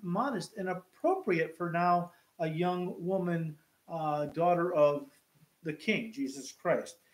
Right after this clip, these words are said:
Um, but, but there are other practices, and I, again, I don't have time to have you turn to it, but Colossians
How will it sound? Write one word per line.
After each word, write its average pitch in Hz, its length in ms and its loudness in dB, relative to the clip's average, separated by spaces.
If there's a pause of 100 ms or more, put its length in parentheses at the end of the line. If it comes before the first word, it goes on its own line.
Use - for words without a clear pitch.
(340)
Um, 135 460 -2
but, 254 260 4
but 277 140 4
there 262 120 8
are 262 120 8
other 269 220 4
practices, 240 720 0
and 170 100 -2
I, 196 140 2
again, 185 260 0
I 226 100 0
don't 226 180 4
have 190 160 0
time 202 220 0
to 180 80 0
have 170 140 2
you 156 60 -4
turn 208 260 -2
to 160 120 0
it, 156 120 -2
but 170 160 -2
Colossians 202 720 -2